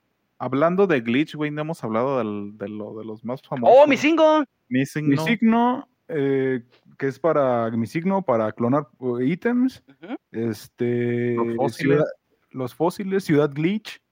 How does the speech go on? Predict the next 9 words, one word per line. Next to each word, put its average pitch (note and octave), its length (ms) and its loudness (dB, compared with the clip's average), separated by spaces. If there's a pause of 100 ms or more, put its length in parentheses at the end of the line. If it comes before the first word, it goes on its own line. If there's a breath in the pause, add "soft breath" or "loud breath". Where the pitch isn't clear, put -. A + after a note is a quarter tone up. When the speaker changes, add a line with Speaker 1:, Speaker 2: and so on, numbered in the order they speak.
(800)
Speaker 2:
Ciudad D#3 280 2
Glitch, F#3 420 0
o C3 240 4
bueno, D#3+ 180 2
yo E3 80 0
lo F3+ 60 0
conocía D3+ 320 -4
como B2 640 0
Pabellón B2+ 920 -6